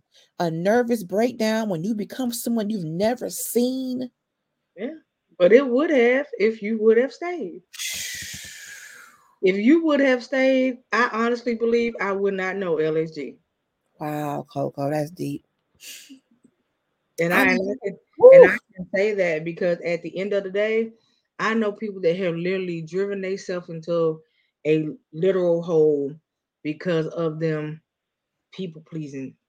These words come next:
Speaker 2: everything. Not
Speaker 1: Yes.
Speaker 2: just work, not just work, but also people pleasing when they ain't at work. You gotta
Speaker 1: Wow.
Speaker 2: people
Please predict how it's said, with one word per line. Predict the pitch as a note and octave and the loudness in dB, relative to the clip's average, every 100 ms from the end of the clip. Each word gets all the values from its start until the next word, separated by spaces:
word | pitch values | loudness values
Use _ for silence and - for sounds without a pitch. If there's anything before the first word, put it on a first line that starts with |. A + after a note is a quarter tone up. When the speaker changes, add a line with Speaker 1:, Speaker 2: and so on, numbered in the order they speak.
| - | -2
Speaker 2:
everything. | E3 D3+ D3+ C3+ G#2 B2 _ _ _ | 0 0 -6 -8 -10 -16 _ _ _
Not | D#3+ D#3+ | 0 2
Speaker 1:
Yes. | D4+ | 2
Speaker 2:
just | F4 D3 - | 2 -2 0
work, | E3 D3 - - | 2 2 0 -10
not | D#3 F3+ F#3 | -2 -2 0
just | F#3+ | -4
work, | F3+ E3+ B2+ | -2 -2 -2
but | C3 | -2
also | C#3+ E3+ F3 D#3+ | -2 -2 -2 -4
people | D#3 F3+ - | -4 -10 -10
pleasing | F#3+ F3+ F3 | -6 -4 -4
when | E3 E3 | -2 0
they | E3 | 2
ain't | F#3 D#3 | 2 -2
at | - | -4
work. | C#3 - _ _ _ _ F3 | -6 -8 _ _ _ _ -18
You | D#3+ D#3 D#3+ D#3+ D#3+ | -16 -14 -12 -2 -2
gotta | |
Speaker 1:
Wow. | E3 | 0
Speaker 2:
people | G3+ F#3 | -4 -4